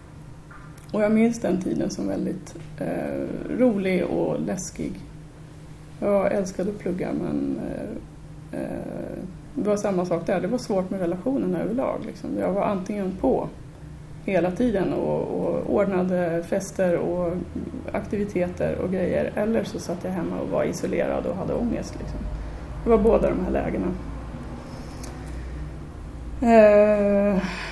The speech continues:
jag har också en väldigt kreativ och snabb hjärna som, som letar rätt och fel och, och lägger mycket tid på att ändra på saker och ändra på folk och ändra på, på allt mellan himmel och jord.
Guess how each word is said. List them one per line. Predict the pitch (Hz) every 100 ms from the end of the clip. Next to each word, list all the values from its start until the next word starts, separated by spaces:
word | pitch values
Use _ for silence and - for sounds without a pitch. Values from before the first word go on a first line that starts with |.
| -
jag | -
har | 233
också | 233 240
en |
väldigt | 226 220 220 - -
kreativ | - 240 233 226 233
och | 208
snabb | - 220 214 202
hjärna | 214 202 202 233
som, | - 208 202 196
som | - 208 202
letar | 220 196 190
rätt | 196 196 190
och |
fel | 185 214 226 208
och, | - 185 202 196
och | 190 - 196 196 190 196 - - - - - -
lägger | - 208 202 202
mycket | 214 208 226
tid | 220 208 190
på | 185 180 175
att |
ändra | - 190 185
på | 202 185
saker | 190 185 185 185
och | 185
ändra | 196 180 180
på | 190
folk | - 175 180 180 175
och | 196
ändra | 190 180
på, | 180 202 190 202 214 220 226 -
på | 196
allt | 196 190 190
mellan | 196 190
himmel | 202 202 185 -
och |
jord. | 185 208